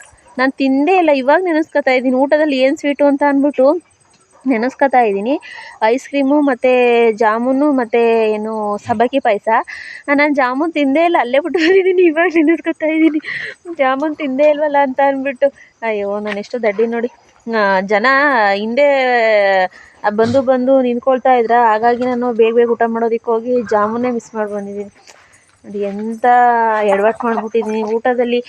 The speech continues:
ಇಲ್ಲಿಂದ ಅಲ್ಲಿಗೆ ಹೋಗಿದ್ದೀನಿ ಊಟ ಮಾಡೋಕ್ಕೆ, ನಮ್ಮ ಮನೆ ಹತ್ರದಿಂದ ಊರೊಳಗೆ ಹೋಗಿದ್ದೀನಿ ಎರಡು ಕಿಲೋಮೀಟ್ರು ಊಟಕ್ಕೆ. ಆ, ಜಾಮೂನ್ ಬಿಟ್ಟು ಬಂದ್ಬಿಟ್ಟಿದ್ದೀನಿ ಊಟದಲ್ಲಿ. ದಡ್ಡಿ, ದಡ್ಡಿ. ಇವಾಗ ನೆನೆಸ್ಕೊತಾ ಇದ್ದೀನಿ, ನಿಮಗೆ ಏನೇನು ಸ್ವೀಟು ಮಾಡಿದ್ರು ಅಂತ ಅಂದ್ಬಿಟ್ಟು ಹೇಳೋಣ ಅಂತ ಅಂದ್ಕೊಂಡು ಇವಾಗ ನೆನೆಸ್ಕೊತಾ ಇದ್ದೀನಿ.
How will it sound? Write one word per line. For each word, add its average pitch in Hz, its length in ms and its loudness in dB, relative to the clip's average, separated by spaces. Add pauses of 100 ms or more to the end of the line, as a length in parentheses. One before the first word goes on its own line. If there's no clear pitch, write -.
(320)
ಇಲ್ಲಿಂದ 247 340 -2
ಅಲ್ಲಿಗೆ 233 280 0
ಹೋಗಿದ್ದೀನಿ 247 400 0
ಊಟ 220 200 -2
ಮಾಡೋಕ್ಕೆ, 226 720 -2
ನಮ್ಮ 214 160 -4
ಮನೆ 233 140 -2
ಹತ್ರದಿಂದ 247 320 -4
ಊರೊಳಗೆ 247 460 2
ಹೋಗಿದ್ದೀನಿ 220 380 -4
ಎರಡು 196 260 0
ಕಿಲೋಮೀಟ್ರು 226 520 -2
ಊಟಕ್ಕೆ. 220 440 -4 (680)
ಆ, 208 100 -2
ಜಾಮೂನ್ 240 480 0
ಬಿಟ್ಟು 220 180 -4
ಬಂದ್ಬಿಟ್ಟಿದ್ದೀನಿ 240 760 0
ಊಟದಲ್ಲಿ. 247 520 -2 (1200)
ದಡ್ಡಿ, 269 340 -2
ದಡ್ಡಿ. 269 180 0
ಇವಾಗ 294 240 0
ನೆನೆಸ್ಕೊತಾ 302 400 0
ಇದ್ದೀನಿ, 277 260 2
ನಿಮಗೆ 254 280 -2
ಏನೇನು 269 280 0
ಸ್ವೀಟು 285 480 0
ಮಾಡಿದ್ರು 262 400 0
ಅಂತ 285 220 0
ಅಂದ್ಬಿಟ್ಟು 277 300 0
ಹೇಳೋಣ 269 280 2
ಅಂತ 269 200 0
ಅಂದ್ಕೊಂಡು 262 360 -2
ಇವಾಗ 233 220 -2
ನೆನೆಸ್ಕೊತಾ 220 460 -6
ಇದ್ದೀನಿ. 185 320 -6